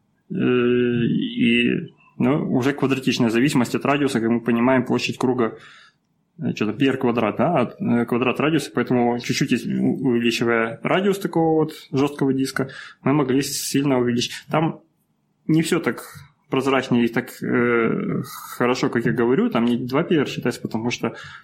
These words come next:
у нас плотность записи разная в центре и снаружи. Пот-, ну, это сделано для удобства, э,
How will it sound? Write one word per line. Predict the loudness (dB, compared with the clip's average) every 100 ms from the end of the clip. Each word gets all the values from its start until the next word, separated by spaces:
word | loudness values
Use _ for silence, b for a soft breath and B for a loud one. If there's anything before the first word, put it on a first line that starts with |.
| -2
у |
нас | -2
плотность | 0 -2 0 0
записи | 0 0 0
разная | 0 2 0
в | 0
центре | -4 -2 -2 -2
и | 0 2 2 2 0 -2 -6
снаружи. | -4 0 2 4 2 0 -4
Пот-, | -8 -8
ну, | -6 -6 -4
это | -2 0
сделано | 0 2 2 2
для | 2
удобства, | 2 0 -4 -4 -6 -6 B B B B _ _ -16 -14 -10
э, | -4 0 2 2 0